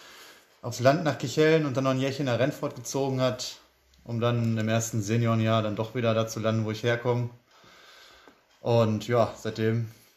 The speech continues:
bin ich auch wieder auf der Anlage in den Wallwiesen und seit dem ersten ersten zweitausendachtzehn dann dazu verdonnert worden,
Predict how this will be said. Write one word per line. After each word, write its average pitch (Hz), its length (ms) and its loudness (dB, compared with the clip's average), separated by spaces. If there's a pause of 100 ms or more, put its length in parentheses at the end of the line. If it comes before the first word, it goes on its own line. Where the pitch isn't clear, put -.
(240)
bin 113 120 -8
ich 117 100 -4
auch 123 380 2
wieder 110 120 -2
auf 107 80 -2
der 104 100 -2
Anlage 107 300 2
in 104 60 -2
den 98 140 -4
Wallwiesen 98 520 -2
und 95 240 -10
seit - 880 -4 (140)
dem 101 260 -8
ersten 107 300 -4
ersten 110 300 -4
zweitausendachtzehn 107 880 -4 (360)
dann 98 340 -4 (880)
dazu 123 200 -4
verdonnert 143 520 6
worden, 131 460 2